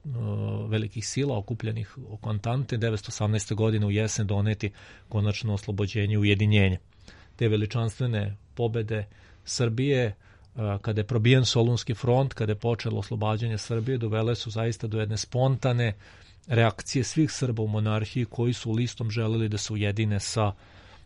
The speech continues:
a, Kraljevinom Srbijom, jer posle onoga što su preživljavali iz zadnjih decenija devetnaestog veka,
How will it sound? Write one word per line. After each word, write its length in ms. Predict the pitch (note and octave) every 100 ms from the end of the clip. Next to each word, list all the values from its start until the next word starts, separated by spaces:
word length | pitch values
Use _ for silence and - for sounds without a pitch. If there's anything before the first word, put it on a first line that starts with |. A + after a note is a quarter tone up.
| - -
a, 420 | A2+ F#2+ G2 G2 -
Kraljevinom 460 | - A2+ G#2+ G#2+ G2
Srbijom, 560 | - A2 G#2 B2 D#3+ D#3
jer 120 | G#2+
posle 300 | G2+ A2+ -
onoga 240 | A2+ A#2 A2
što 140 | -
su 120 | -
preživljavali 800 | G#2 A#2 G#2+ A#2 A2+ A#2 B2 A2+
iz 80 | G#2
zadnjih 300 | G#2+ A2 G#2+
decenija 500 | G#2 G#2 - A#2+ A2+
devetnaestog 640 | G#2+ A2 A2 A#2+ G#2+ A2 G#2+
veka, 400 | A#2+ C3 C3